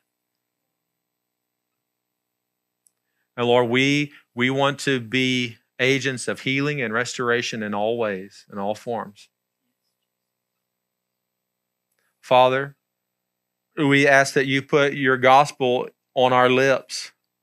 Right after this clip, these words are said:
and that we would proclaim the way of the kingdom.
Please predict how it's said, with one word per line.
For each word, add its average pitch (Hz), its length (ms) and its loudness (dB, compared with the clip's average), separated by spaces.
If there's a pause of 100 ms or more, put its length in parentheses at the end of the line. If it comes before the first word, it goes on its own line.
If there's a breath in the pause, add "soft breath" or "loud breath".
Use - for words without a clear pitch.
(1500)
and 123 220 -2
that 127 160 2
we 127 100 4
would 127 220 0
proclaim 127 580 0
the 107 120 -4
way 110 220 0
of 101 120 -4
the 110 60 -10
kingdom. 104 480 -12